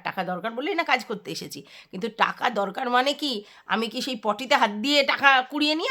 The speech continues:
আসবো? না, সেটা নয়, সেটাই ব্যাপার। তো এইবার এই যে দুজন, দুজনের কথোপকথন শুনেছো, আহ, আমাদের সুর চ্যানেল থেকে, যে,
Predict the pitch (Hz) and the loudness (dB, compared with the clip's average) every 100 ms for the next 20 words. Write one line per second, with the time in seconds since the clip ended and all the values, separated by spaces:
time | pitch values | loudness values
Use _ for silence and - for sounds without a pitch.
0 | 539 269 180 208 254 196 - _ - 202 | -2 -4 -6 2 4 4 -2 _ -14 -8
1 | 180 160 - - _ - 208 233 156 - | -6 -8 -12 -20 _ -8 -4 -4 -4 -12
2 | - - - - - _ 254 262 262 320 | -16 -20 -20 -20 -20 _ 0 2 2 4
3 | 339 254 - - _ _ _ - - 302 | 4 4 2 -10 _ _ _ -20 -8 -2
4 | 381 311 254 214 - _ - 196 294 294 | -2 0 -2 -4 -8 _ -12 -4 0 2
5 | 214 165 196 233 269 277 220 226 277 269 | 2 -2 -6 -2 -2 -2 -4 -6 -8 -6
6 | 262 254 254 - 294 277 - 185 - _ | -6 -4 -6 0 4 4 2 -8 -10 _
7 | _ 196 208 202 196 196 214 214 208 277 | _ 2 2 2 0 0 -2 -2 -6 -8
8 | 269 185 _ _ - 240 269 254 233 170 | -8 -10 _ _ -2 0 0 -2 -8 -8
9 | 165 185 202 185 | -8 -4 -2 -4